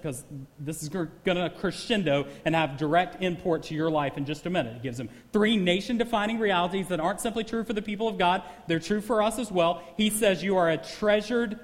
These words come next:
possession." The language here is used in royal context to describe the personal treasure of a monarch and his family. So let's take First Chronicles,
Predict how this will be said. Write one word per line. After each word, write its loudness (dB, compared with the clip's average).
possession." 0
The 4
language 4
here 4
is -2
used -2
in 0
royal 4
context -2
to 0
describe 0
the -2
personal -2
treasure 0
of 0
a 2
monarch 0
and -2
his -4
family. -4
So -2
let's 0
take 0
First -2
Chronicles, 0